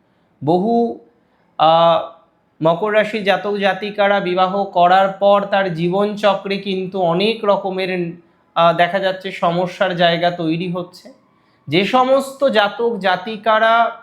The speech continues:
বৈবাহিক জীবনটাকে ঠিকঠাক নিয়ন্ত্রণ করতে পারছেন না, because বিয়ে করার পর দিন থেকেই যেন সমস্যা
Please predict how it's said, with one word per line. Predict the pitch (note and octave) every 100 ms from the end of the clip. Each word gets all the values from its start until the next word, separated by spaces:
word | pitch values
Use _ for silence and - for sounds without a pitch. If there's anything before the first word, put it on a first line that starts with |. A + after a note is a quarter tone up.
| - _ _ _ D3+
বৈবাহিক | F#3 G3+ A3+ B3 G#3+
জীবনটাকে | G#3 A3+ A#3 A#3 A#3 A#3 A#3 A#3 A#3+
ঠিকঠাক | A3 - _ A#3 A3+ - - _
নিয়ন্ত্রণ | F3+ G#3+ A#3+ A#3 A#3+ A3+
করতে | G#3+ G3 - F#3+
পারছেন | F3 E3+ - F3+
না, | G3 C#4+
because | G#3 G3+ A#3 - - _ _ C#3+
বিয়ে | C#3 A#3+ C#4+
করার | C#4+ C#4 C4+ C#4
পর | C#4 A#3+ B3 B3
দিন | C#4 C#4 C4
থেকেই | C4 C4 G#3+
যেন | F3+ D3
সমস্যা | C#3 A#2 A2 - - -